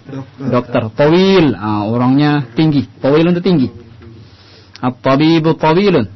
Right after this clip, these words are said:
Speaker 2: Dokter itu tinggi. Tinggi fisiknya, maksudnya. Wal mudarrisu qasirun. Hmm, wal mudarrisu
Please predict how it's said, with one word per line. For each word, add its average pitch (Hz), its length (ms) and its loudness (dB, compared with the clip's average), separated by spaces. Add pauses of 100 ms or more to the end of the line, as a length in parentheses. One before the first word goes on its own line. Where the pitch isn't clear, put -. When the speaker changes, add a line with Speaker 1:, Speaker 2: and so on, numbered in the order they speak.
(500)
Speaker 2:
Dokter 120 400 -4
itu 139 240 0 (960)
tinggi. 139 400 0 (960)
Tinggi 151 500 2
fisiknya, 180 380 -2
maksudnya. 127 320 -2 (640)
Wal 165 260 2
mudarrisu 180 840 2 (880)
qasirun. 170 760 2
Hmm, 110 360 -2 (100)
wal 143 240 2
mudarrisu 165 720 0